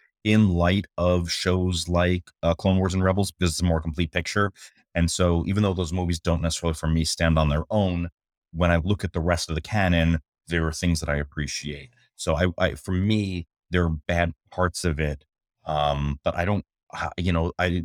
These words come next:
for me, the only bad, quote, "bad" Star Wars movie is, is, um, Rise of Skywalker, and that's because I so liked The Last Jedi and the direction in which they were headed, and it felt like a very hard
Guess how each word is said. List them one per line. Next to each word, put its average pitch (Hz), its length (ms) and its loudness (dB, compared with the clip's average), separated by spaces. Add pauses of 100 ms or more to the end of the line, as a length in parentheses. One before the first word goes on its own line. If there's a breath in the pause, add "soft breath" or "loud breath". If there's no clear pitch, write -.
for - 140 -6
me, 92 200 2
the 87 140 2
only 87 160 4
bad, 78 540 0
quote, 73 300 -6 (140)
"bad" 76 240 -2
Star 78 240 0
Wars 76 200 -4
movie 73 320 0
is, 76 200 -4 (360 loud breath)
is, 76 340 -4
um, 73 420 0
Rise 80 300 0
of 76 80 -6
Skywalker, 78 680 0
and 73 100 0
that's 76 160 -2
because 80 240 -4
I 76 80 0
so 98 320 0
liked 85 320 2
The 78 80 -8
Last 76 340 -2
Jedi 73 300 0
and 71 100 -2
the 73 40 -4
direction 78 340 -4
in - 20 0
which 76 140 -2
they 78 80 -4
were 76 100 -2
headed, 80 320 0 (260 loud breath)
and - 80 -6
it 78 60 -2
felt 85 160 2
like 80 100 0
a - 40 -20
very 78 220 2 (140)
hard 76 440 2